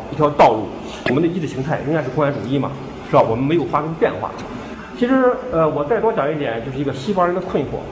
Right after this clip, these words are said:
他说：“我们研究你们中国，怎么觉得很难啊？我看你们的什么五中全会、四中全会，我们都看不懂。我看你们的公报吧，看了半天也看不明白怎么回事儿。”我说：“你看不懂那是很正常的。”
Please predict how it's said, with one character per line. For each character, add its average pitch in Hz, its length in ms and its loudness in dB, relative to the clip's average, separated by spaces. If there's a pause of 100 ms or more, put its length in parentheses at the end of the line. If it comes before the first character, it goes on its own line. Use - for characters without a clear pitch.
(680)
他 226 80 8
说 240 220 8
：“我 196 100 6
们 202 140 2
研 202 100 2
究 220 60 4
你 170 100 2
们 165 140 -2
中 208 140 0
国， 139 160 2
怎 135 100 -2
么 175 80 -2
觉 190 80 0
得 180 100 -4
很 113 240 -4
难 107 80 -4
啊？ 101 260 -2 (420)
我 170 80 4
看 190 280 2
你 156 60 4
们 175 180 0
的 185 160 0 (600)
什 160 80 0
么 156 320 6 (120)
五 127 80 -2
中 190 200 0
全 190 200 0
会、 190 200 0
四 220 160 -2
中 208 120 2
全 180 120 0
会， 196 80 2
我 147 60 2
们 185 100 -2
都 226 40 0
看 302 200 0
不 320 40 2
懂。 - 160 2 (560)
我 170 80 2
看 226 220 4
你 196 60 8
们 214 100 2
的 226 60 2
公 277 200 0
报 294 200 6
吧， 185 280 0
看 262 140 0
了 220 60 0
半 247 180 -2
天 254 100 0
也 196 120 0
看 247 120 0
不 214 80 2
明 226 80 4
白 175 60 -2
怎 - 0 -
么 185 80 -2
回 190 100 -4
事 - 140 -2
儿。” - 60 -4 (1120)
我 - 80 -2
说 233 340 6 (460)
：“你 143 140 2
看 214 200 0
不 208 80 4
懂 143 200 -2
那 123 80 -2
是 135 80 -4 (120)
很 - 20 -8 (180)
正 135 120 2
常 - 100 -8
的。” - 120 -10